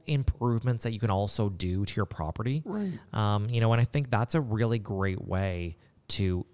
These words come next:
Speaker 1: increase your assets is by increasing the value of your home. Obviously, the market can be an impact,
Speaker 2: Mm-hmm.
Speaker 1: but I think things like renovations can certainly be a big impact as well.
Speaker 2: Yeah.
Speaker 1: And there's certainly some renovations, Todd,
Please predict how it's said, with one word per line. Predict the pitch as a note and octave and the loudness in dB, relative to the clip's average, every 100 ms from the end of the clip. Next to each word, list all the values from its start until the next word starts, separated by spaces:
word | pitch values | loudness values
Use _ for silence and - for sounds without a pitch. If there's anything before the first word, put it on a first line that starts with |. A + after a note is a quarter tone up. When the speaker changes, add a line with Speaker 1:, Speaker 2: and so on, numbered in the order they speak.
| - | -6
Speaker 1:
increase | A2 G#2+ - G#2 F2+ - | -4 -4 -4 -4 -4 -6
your | - | -8
assets | - G#2 G#2 E2 - - - _ | -4 -2 -2 -4 -8 -12 -14 _
is | - G2+ | -8 -4
by | G#2 F#2+ - _ | -2 -2 -4 _
increasing | B2+ B2 - A2 A2 | -4 -4 -2 -2 0
the | G2+ | -2
value | F#2 F#2 F#2 F2+ | -2 -2 0 -2
of | F2 | -4
your | F2 | -6
home. | E2+ A2 E2+ D2 - - - - - _ | -6 -4 -4 -6 -14 -20 -20 -20 -20 _
Obviously, | C#3 B2 A2 B2 G#2 - _ _ - | 0 2 0 -2 -4 -6 _ _ -4
the | A#2 | -2
market | G#2 E2+ A#2 - | 0 -2 -2 -2
can | A#2+ | 0
be | G#2 | 0
an | |
impact, | E2 D2+ E2 G#2 C3 | -2 -2 -4 -4 -4
Speaker 2:
Mm-hmm. | B2 A2+ D3 C#3+ - | -4 -2 -4 -8 -2
Speaker 1:
but | B2+ | 0
I | |
think | - D3 - | 0 -2 0
things | C#3+ C#3 | 0 2
like | C#3 - | 0 2
renovations | A2 A#2+ G#2+ C#3+ D3 G#2+ - - | 2 4 2 0 -4 -8 -10 -4
can | G#2+ G2 | -2 -2
certainly | F2+ G2+ G2+ G2+ | -2 -4 -2 -2
be | F#2 F#2+ F2+ F2+ - _ - | -2 -2 -2 -6 -16 _ -4
a | |
big | G2 G2+ F#2 | 0 0 0
impact | F#2 F#2+ F2 - | 0 -2 -2 -4
as | F2+ | -4
well. | A2 B2+ - - - | -2 -2 -4 -10 -12
Speaker 2:
Yeah. | F2+ E2 - | -10 -8 -2
Speaker 1:
And | B2 | 0
there's | A#2 | 0
certainly | - F3+ G#3 G#3+ | 0 -2 -4 -6
some | D3 C#3+ - - | -4 -4 -6 -8
renovations, | A#2+ A#2 B2 G2+ F#2+ A#2 | 0 2 4 2 0 0
Todd, | B2 A#2+ B2+ | 2 4 2